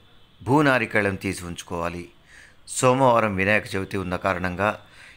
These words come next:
ఏ రాశిలో జన్మించిన వారు ఏ వర్ణం గల వినాయక విగ్రహాన్ని తీసుకొస్తే మంచిది. వినాయకుడిని ఎలా పూజించాలి అన్నీ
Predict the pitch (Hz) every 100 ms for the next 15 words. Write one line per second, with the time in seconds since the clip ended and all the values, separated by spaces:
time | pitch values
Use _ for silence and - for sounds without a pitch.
0 | _ 110 131 131 139 139 139 110 101 104
1 | 104 104 98 101 110 - 98 95 95 107
2 | 113 107 90 95 107 104 92 90 90 90
3 | 92 - _ _ _ _ 110 - 104 -
4 | 101 95 90 90 98 95 - - - 104
5 | 117 143 139 120 101 - 90 104 101 104
6 | 95 95 101 90 92 - 107 127 104